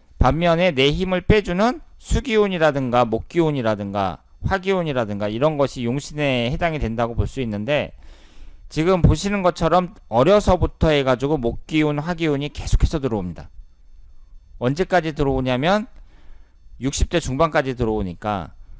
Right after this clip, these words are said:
거의 뭐 인생 전반에 걸쳐서 용신운만 들어온다고 볼 수가 있죠.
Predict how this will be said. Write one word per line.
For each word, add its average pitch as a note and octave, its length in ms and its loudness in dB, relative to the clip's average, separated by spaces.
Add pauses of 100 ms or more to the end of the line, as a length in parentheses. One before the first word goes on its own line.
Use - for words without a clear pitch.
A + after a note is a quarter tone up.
(160)
거의 D#3 480 4
뭐 A#2+ 200 2
인생 D3 420 -2
전반에 C3+ 440 2
걸쳐서 A2 440 -4
용신운만 A#2+ 560 -4
들어온다고 G2 480 -6
볼 F#2+ 160 -2
수가 - 260 -6
있죠. - 260 -18